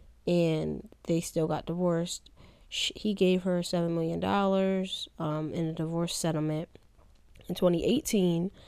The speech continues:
she, uh, wrote an article for the Washington Post, and in that post she talked about domestic violence and, like, you know, how it's a stigma with women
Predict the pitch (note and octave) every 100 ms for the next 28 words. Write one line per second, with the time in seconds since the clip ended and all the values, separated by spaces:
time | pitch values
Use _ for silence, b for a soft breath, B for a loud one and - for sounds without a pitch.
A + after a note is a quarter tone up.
0 | B B B B - - A3+ G3 - _
1 | - F#3 F3 E3+ F3 G3+ - F#3 - G3
2 | G#3+ - F#3 F3+ E3+ E3+ E3 F3+ - E3
3 | - G#3 E3 - - - F#3 F3 - F#3+
4 | F3+ - E3 - F#3 D#3+ D#3 - B B
5 | B B - F#3 F3+ F3+ F#3 F3 E3+ F3
6 | F3 F3 E3+ - E3+ D#3+ - D#3+ - -
7 | F#3 F#3 F3+ E3+ E3 - - F#3 F#3 F3+
8 | E3+ F3 - F#3+ F#3 F3 F3+ F3+ F#3+ G3+
9 | F#3+ F3+